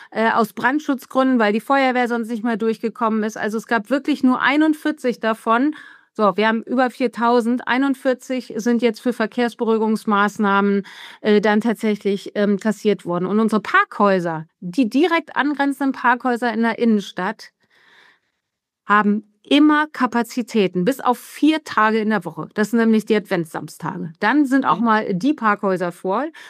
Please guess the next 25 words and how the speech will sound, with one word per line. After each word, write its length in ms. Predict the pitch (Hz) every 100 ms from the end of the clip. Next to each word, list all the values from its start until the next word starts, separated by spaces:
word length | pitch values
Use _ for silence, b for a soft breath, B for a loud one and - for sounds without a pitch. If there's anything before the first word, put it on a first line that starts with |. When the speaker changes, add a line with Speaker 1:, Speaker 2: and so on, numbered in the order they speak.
| B
Speaker 1:
Und 140 | 247
ansonsten 760 | 247 240 220 262 359 - 269 247
haben 180 | 254 233
die 120 | 220
städtischen 560 | - 277 302 320 311 302
Parkhäuser, 1000 | 294 269 269 - 247 247 226 240 226 233 B B B
äh, 260 | - 226 226
eine 420 | - 226 226 208
Auslastung 1000 | 233 285 - 262 254 - - 247 240 240
von, 560 | 247 240 226 226 220 214
äh, 440 | - 214 214 208
in 200 | - 208
Spitzenzeiten 840 | - 339 - 285 - 247 226 233 226
bis 160 | 214
achtundvierzig 680 | - - 240 214 226 226 -
Prozent, 440 | - 208 262 285
habe 160 | 285 254
ich 120 | 247
mir 140 | 247 240
jetzt, 240 | 220 -
äh, 260 | 233 - 214
geben 300 | 247 247 240
lassen 320 | 233 233 240
im 160 | 220
Durchschnitt. 560 | 202 240 233 - 226